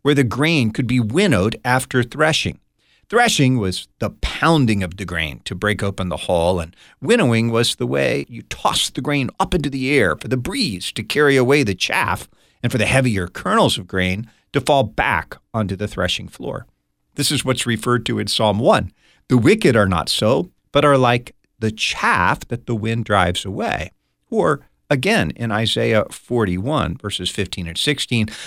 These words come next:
"Behold, I make of you a threshing sledge, new, sharp, and having teeth. You shall thresh the mountains and crush them, and you shall make the hills like chaff, and you shall winnow them,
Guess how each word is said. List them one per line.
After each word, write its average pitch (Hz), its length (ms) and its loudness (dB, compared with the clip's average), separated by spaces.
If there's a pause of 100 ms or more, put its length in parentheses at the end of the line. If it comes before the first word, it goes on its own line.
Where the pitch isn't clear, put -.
"Behold, 208 640 6 (280)
I 143 140 4
make 175 340 4
of 180 200 0
you 170 260 0
a 151 80 4
threshing 143 800 0
sledge, 87 640 -2 (200)
new, 180 300 2
sharp, 175 460 2
and 151 100 0
having 139 400 0
teeth. 131 460 -6 (260)
You 156 140 2
shall 139 360 0
thresh 151 520 0 (140)
the 151 80 0
mountains 151 580 2
and 123 160 -4
crush - 400 -2
them, 156 240 0 (240)
and 143 160 4
you 151 80 0
shall 143 240 2
make 143 320 2 (160)
the 165 80 0
hills 214 640 6
like 156 280 -2
chaff, - 760 -2 (320)
and 127 100 2
you 151 80 2
shall 143 300 4
winnow 208 360 4
them, 196 360 2